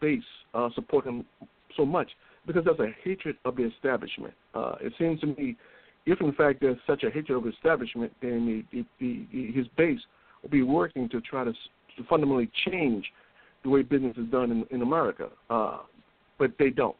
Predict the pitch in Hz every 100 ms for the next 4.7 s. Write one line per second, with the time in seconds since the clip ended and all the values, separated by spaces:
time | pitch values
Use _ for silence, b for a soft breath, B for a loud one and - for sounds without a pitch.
0 | _ 117 117 123 135 120 - 160 147 131
1 | 151 127 127 160 135 131 120 - b b
2 | b - 180 147 131 127 120 113 143 135
3 | 117 123 113 101 143 143 117 - 120 117
4 | 110 - 139 104 - 98